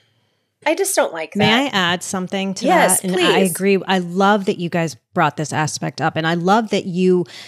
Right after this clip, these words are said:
Speaker 2: you know, when you were vetting me, you were like, "Hey, you know, we're gonna make sure everything's on above board, right? I'm not coming in here to be like, 'Hey, I magically healed myself.'" Come on. Like, 'cause first of all, that didn't even happen. I, uh,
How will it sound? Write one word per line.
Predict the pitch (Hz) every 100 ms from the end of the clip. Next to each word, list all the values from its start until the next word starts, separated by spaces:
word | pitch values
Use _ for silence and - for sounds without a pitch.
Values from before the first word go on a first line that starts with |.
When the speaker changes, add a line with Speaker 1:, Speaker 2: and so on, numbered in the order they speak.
| -
Speaker 2:
you | 202
know, | 208 185
when | 170 185 185
you | 180
were | 247 320
vetting | 208 180 170
me, | 170 165
you | 165
were | 175
like, | 170 160
"Hey, | - 233 240 135
you | 170 165
know, | 165 165 156 - _ _ -
we're | 185 196
gonna | 190 180
make | 170
sure | - 185 165 151 147 _ _ _
everything's | - 143 165 196 190 170
on | 170 170 165 - -
above | 196 175 180 143
board, | 233 240 147 135
right? | 160 165
I'm | 170
not | 175 175
coming | 190 185
in | 185
here | 196 175
to | 156
be | 160
like, | 160 185
'Hey, | 285 233
I |
magically | 175 175 208 202 233
healed | 262 233
myself.'" | 160 151 147 131 -
Come | 190
on. | 170 -
Like, | 104 143 - -
'cause | 165 -
first | 185 160
of |
all, | 156
that | 170
didn't | 156 147
even | 135
happen. | 165 196 123 117 - - - - _ -
I, | 180 180 190 208 226 226 _ _ _ _ _ _
uh, | -